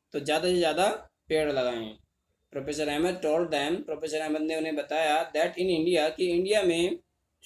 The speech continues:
we have the forest या conservation act,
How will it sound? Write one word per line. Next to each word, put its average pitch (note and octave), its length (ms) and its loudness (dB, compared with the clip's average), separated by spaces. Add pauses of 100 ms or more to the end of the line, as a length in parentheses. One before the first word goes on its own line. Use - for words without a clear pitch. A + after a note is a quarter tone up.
(200)
we F3 120 4
have G3+ 260 6
the A3 140 8 (100)
forest E3+ 400 2 (1040)
या D3+ 160 -2
conservation F#3 480 2
act, E3 360 0